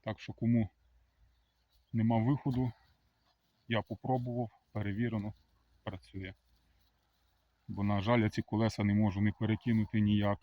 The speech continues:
ні звузити, ні розширити. Якщо я чуть розширю, то буквально п'ять сантиметрів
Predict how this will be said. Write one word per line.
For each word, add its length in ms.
ні 160
звузити, 480
ні 100
розширити. 500
Якщо 260
я 120
чуть 180
розширю, 380
то 100
буквально 420
п'ять 380
сантиметрів 580